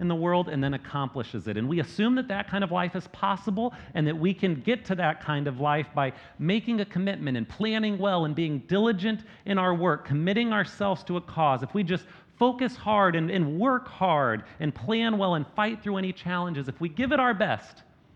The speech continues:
and get a little help from our friends, we can do exactly what we decide we want to do without any interruption or without unexpected difficulty. This is the kind of life we believe the good life is, a life that makes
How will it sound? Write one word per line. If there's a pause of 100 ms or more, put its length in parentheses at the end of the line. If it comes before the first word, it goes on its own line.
(360)
and
get
a
little
help
from
our
friends,
we
can
do (160)
exactly (140)
what
we
decide
we
want (100)
to
do (460)
without
any
interruption
or
without (160)
unexpected
difficulty.
This
is
the
kind
of
life
we
believe
the
good
life
is,
a
life
that
makes